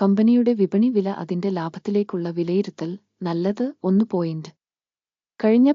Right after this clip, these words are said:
പന്ത്രണ്ട് മാസത്തെ ലാഭം നാലായിരത്തി അഞ്ഞൂറ്റി ഏഴ് മില്യൺ ഡോളറാണ്.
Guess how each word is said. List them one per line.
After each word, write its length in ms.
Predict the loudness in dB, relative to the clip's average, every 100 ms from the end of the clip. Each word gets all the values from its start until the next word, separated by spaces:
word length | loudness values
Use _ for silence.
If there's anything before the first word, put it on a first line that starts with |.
| 2
പന്ത്രണ്ട് 400 | 0 2 2 2
മാസത്തെ 500 | 0 -4 -6 -4 -2
ലാഭം 560 | -2 -4 -4 -4 -2
നാലായിരത്തി 720 | -2 0 0 0 -4 -6 -8 -4
അഞ്ഞൂറ്റി 500 | 0 0 0 -2 -4
ഏഴ് 280 | -2 0 0
മില്യൺ 400 | 0 0 0 0
ഡോളറാണ്. 500 | 0 -4 -6 -10